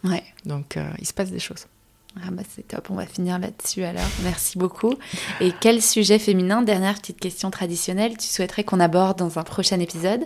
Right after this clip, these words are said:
Speaker 1: qui selon toi justement n'est pas encore assez traité, on, on n'a pas encore assez de témoignages, les femmes n'osent pas encore en parler ?
Speaker 2: Euh, écoute, j'y réfléchis aussi. Euh, bon, c'est vrai que je parlais beaucoup de, de la,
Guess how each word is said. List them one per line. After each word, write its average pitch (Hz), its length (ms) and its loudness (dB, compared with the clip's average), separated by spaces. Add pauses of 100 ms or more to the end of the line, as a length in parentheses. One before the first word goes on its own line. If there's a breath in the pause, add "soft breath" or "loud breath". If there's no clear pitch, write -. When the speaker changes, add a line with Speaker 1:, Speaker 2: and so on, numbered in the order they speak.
(520 loud breath)
Speaker 1:
qui 190 120 2
selon 185 260 4
toi 233 160 6
justement 208 400 4
n'est 196 120 6
pas 196 180 6
encore 185 300 4
assez 170 240 0
traité, 208 840 6
on, 170 340 0 (720 loud breath)
on 190 80 2
n'a 170 100 4
pas 175 120 4
encore 175 180 4
assez 165 180 2
de - 60 -8
témoignages, 180 840 4
les 170 160 -2
femmes 175 220 0
n'osent 175 180 -2
pas 175 100 -4
encore 175 240 -6
en 170 60 -4
parler ? 180 560 -4 (540 loud breath)
Speaker 2:
Euh, 175 440 0 (120)
écoute, - 500 -4
j'y 156 240 0
réfléchis 214 480 -2
aussi. 214 560 0
Euh, - 180 -4
bon, 160 240 -6
c'est - 180 -2
vrai 196 180 0
que - 80 -8
je - 80 -4
parlais 156 240 -2
beaucoup 175 320 -10
de, 165 340 -4
de 156 160 -4
la, 151 240 -2